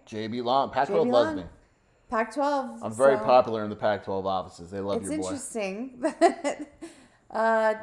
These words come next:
Speaker 2: they hollered at Jason,
Speaker 1: Yeah, and
Speaker 2: so.
Speaker 1: after the game, he said that research is valuable and greatly appreciated, and,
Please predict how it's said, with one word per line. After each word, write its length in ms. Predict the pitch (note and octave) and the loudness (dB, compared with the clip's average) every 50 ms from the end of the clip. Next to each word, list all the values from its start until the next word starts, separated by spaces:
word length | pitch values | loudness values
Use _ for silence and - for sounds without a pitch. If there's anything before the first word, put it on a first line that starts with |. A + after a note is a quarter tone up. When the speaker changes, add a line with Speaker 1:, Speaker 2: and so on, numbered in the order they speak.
| G#3+ A3 A3 | -12 -6 -2
Speaker 2:
they 120 | A3 A3+ | -2 0
hollered 340 | A#3+ A#3 A3+ A3+ A#3+ A#3+ A#3+ | 0 2 2 2 2 2 0
at 140 | B3+ B3+ B3 | -4 -6 -4
Jason, 360 | C#4+ D#4 E4 - D4+ A#3 - | -8 -10 -8 -8 -10 0 2
Speaker 1:
Yeah, 160 | C#3+ D#3+ E3 | 4 4 4
and 80 | C3 B2 | 4 2
Speaker 2:
so. 60 | B2 | 2
Speaker 1:
after 200 | B2 B2 - C3 | 0 0 -2 -6
the 80 | A#2 | -6
game, 260 | A2 G#2+ A2+ A#2 A#2+ A#2+ | -6 -6 -6 -6 -6 -6
he 80 | A#2+ | -8
said 360 | G#2+ - - A2+ A2 A2+ G#2+ | -8 -4 0 2 2 2 2
that 240 | G2+ G#2 G#2+ G2 - | 0 -2 -2 -2 -4
research 480 | G2+ G#2 A2 G#2 - A2 G#2+ G#2+ G#2 - | -6 -10 -10 -8 -8 -8 -8 -8 -8 -12
is 140 | G#2 G2 G2+ | -16 -16 -8
valuable 500 | G#2 G2+ F#2+ G2 G#2 G#2+ G#2 A2 A2+ A2+ | -6 -4 -4 -4 -4 -4 -4 -4 -6 -6
and 160 | A2+ G#2+ G2 | -8 -10 -10
greatly 320 | - F#2+ G2 D2 F2 G#2+ | -8 -8 -6 -6 -6 -8
appreciated, 720 | G2+ - - G2+ G2 G2 - G#2 G2+ G2+ G#2 A#2 C#3 C3+ A2 | -8 -10 -12 -14 -14 -12 -12 -10 -10 -6 -4 -4 -4 -4 -6
and, 160 | F#2+ F#2+ | -8 -10